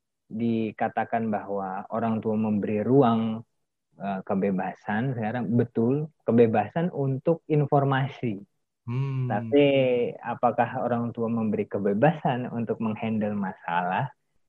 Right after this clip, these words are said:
Speaker 1: Eh,
Speaker 2: Hmm.
Speaker 1: rasanya tidak. Sekarang malah cenderung ditarik
Speaker 2: Hmm.
Speaker 1: lagi anaknya, cepat-cepat ditarik lagi gitu.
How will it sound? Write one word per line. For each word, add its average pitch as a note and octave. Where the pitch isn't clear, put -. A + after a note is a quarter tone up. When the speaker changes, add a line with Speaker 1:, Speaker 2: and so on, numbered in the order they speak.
Speaker 1:
Eh, G2
Speaker 2:
Hmm. -
Speaker 1:
rasanya A2+
tidak. G2+
Sekarang A#2
malah A#2
cenderung B2+
ditarik C#3
Speaker 2:
Hmm. C3+
Speaker 1:
lagi C3+
anaknya, B2+
cepat-cepat B2
ditarik A2
lagi G2+
gitu. -